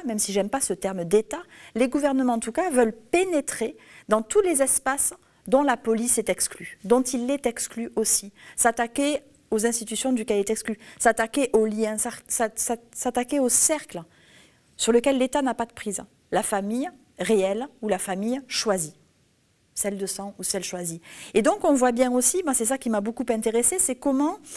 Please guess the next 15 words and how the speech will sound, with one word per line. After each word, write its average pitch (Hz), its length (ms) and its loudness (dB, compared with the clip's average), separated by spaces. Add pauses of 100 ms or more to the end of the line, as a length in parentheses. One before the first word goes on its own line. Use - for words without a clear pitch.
(120)
les 220 140 2
gouvernements 254 560 0
vont 269 120 2
s'attaquer 285 720 -2 (380)
à 285 240 2 (560)
tout 381 100 -2
ce - 80 2
qui 277 140 -2
l'exclut 311 480 0 (200)
et 339 60 -6
tout 339 160 -4
ce - 140 -2
qui 277 140 -4
est 294 40 0
secret. 240 560 -4